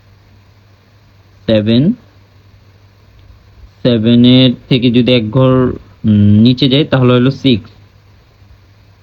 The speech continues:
সিক্স, সেভেনের হোম হলো টু, আর সিক্সের হোম হলো ওয়ান, ঠিক আছে? সিক্সের হোম হলো ওয়ান। তো আমাদের নেক্সট গেমের জন্য, ঠিক আছে,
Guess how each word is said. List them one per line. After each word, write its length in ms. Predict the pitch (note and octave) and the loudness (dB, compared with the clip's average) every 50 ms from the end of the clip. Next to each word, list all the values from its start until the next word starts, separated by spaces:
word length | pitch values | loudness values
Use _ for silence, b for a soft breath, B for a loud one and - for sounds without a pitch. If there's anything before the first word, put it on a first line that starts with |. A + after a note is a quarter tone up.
| _ _ _ _ _ _ _ _ _ _ _ _ - _ _ _ _ - | _ _ _ _ _ _ _ _ _ _ _ _ -20 _ _ _ _ -2
সিক্স, 300 | A#2+ A#2+ C3 E3 - - - - _ _ _ _ _ _ _ _ _ _ _ - - - - _ _ | 0 0 0 0 -4 -8 -16 -20 _ _ _ _ _ _ _ _ _ _ _ -20 -20 -20 -20 _ _
সেভেনের 420 | - B2+ A#2+ A#2 B2+ B2+ B2+ C3 B2+ | -4 -2 -2 0 2 2 2 2 0
হোম 200 | A#2+ B2 B2 B2 B2+ | 0 0 0 2 2
হলো 240 | B2+ C3 B2+ C3+ D#3 A3+ C4+ - - _ _ _ _ _ _ _ _ _ _ _ - - - - - | 2 2 2 2 0 -2 -4 -8 -14 _ _ _ _ _ _ _ _ _ _ _ -20 -20 -20 -12 -6
টু, 180 | - C3 B2+ B2+ C#3 E3+ C#4 - - - - - - - _ _ _ _ _ _ - _ _ _ - - - - _ - - G#2 | -2 0 2 2 2 0 -2 -4 -10 -20 -20 -20 -20 -20 _ _ _ _ _ _ -20 _ _ _ -20 -20 -20 -20 _ -8 -4 -2
আর 260 | G2+ G2+ G2+ G2 G2 F#2+ F#2 - - - - - _ - _ _ - _ _ _ _ - - _ - | -2 0 0 0 0 0 -2 -6 -8 -12 -20 -20 _ -20 _ _ -20 _ _ _ _ -20 -20 _ -8
সিক্সের 380 | - - B2+ - - C#3+ C3+ | -4 -4 -4 -2 -2 -2 -2
হোম 180 | C3 B2+ C3 C3 | 0 0 2 2
হলো 180 | C3 C3 C3 D#3 F3 C#3+ | 2 2 2 2 0 0
ওয়ান, 320 | A2+ G#2 G#2 G#2+ A2+ A2 G#2 G2+ - - - - - - - - - - _ - - _ - | 0 0 0 0 0 0 -2 -4 -6 -10 -16 -20 -20 -20 -20 -20 -20 -20 _ -20 -20 _ -8
ঠিক 140 | - - C#3 | -4 -2 0
আছে? 220 | E3 E3 - - F#2+ - - - - - - - - - - - - - | 0 -2 -2 -6 -10 -12 -14 -18 -20 -20 -20 -20 -20 -20 -20 -20 -20 -10
সিক্সের 380 | _ - C3 - - - C#3+ C#3+ | _ -4 -4 -4 -4 -2 -2 -2
হোম 200 | D3+ C3+ C#3 C3+ C#3 C3+ | 0 0 0 0 2 2
হলো 180 | C#3 C#3+ E3 D#3 | 2 2 2 2
ওয়ান। 300 | B2 G#2+ G#2+ A#2+ C3 D#3+ F3 D#3 | 2 0 0 0 0 0 0 -2
তো 100 | - C#3 | -2 -2
আমাদের 360 | A2 A#2 A#2+ B2 B2 B2 B2+ | -2 0 0 0 0 0 0
নেক্সট 460 | B2 A2+ A2+ A#2+ C3 C#3+ C#3+ - - - - - - A#2 G#2+ | 0 2 2 2 2 0 -2 -4 -10 -18 -20 -12 -10 -6 -2
গেমের 300 | A2 B2 B2 B2+ B2+ A#2 A#2 | 0 2 2 2 2 0 0
জন্য, 240 | - C3+ B2+ C3+ D3+ G#2+ | -2 -2 0 0 0 -2
ঠিক 220 | - - - A#2+ - | -2 -4 -6 -4 -2
আছে, 240 | C#3 C3+ C#3+ - D#3+ | -4 -4 -2 -2 -2